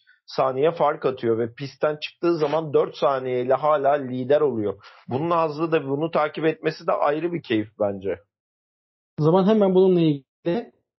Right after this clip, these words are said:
Speaker 2: e, yaşlı Colt Kimi Raikkonen'in Ferrari zamanlarında kalma bir sözünü hatırlatmak istiyorum.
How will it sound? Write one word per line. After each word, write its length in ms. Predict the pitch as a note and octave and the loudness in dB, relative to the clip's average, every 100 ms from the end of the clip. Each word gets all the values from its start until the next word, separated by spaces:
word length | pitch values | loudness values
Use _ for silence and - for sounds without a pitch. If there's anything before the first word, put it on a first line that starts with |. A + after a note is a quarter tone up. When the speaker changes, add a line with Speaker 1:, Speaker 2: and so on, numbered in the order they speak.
| _ | _
Speaker 2:
e, 60 | D3+ | -4
yaşlı 540 | D3 D3 F3 D#3+ G#3+ | -2 2 0 0 -6
Colt 240 | G#3 G#3 - | -4 -6 -4
Kimi 240 | F#3+ F3+ | 0 2
Raikkonen'in 560 | F#3+ F#3 G#3 F3+ F3+ F#3+ - | 2 2 0 0 -2 -4 -4
Ferrari 340 | D3+ D#3 F3+ | -2 2 2
zamanlarında 520 | D#3 D#3 D3 D3 C#3+ C#3 | 2 0 0 0 -2 -2
kalma 260 | D#3 G#3 | -2 -2
bir 60 | F3+ | -4
sözünü 300 | F#3 D3+ D3+ | -4 -2 -2
hatırlatmak 480 | C3+ C3 B2+ B2+ - | -4 -6 -6 -10 -14
istiyorum. 440 | - C3+ C#3+ A3+ | -14 -8 -8 -8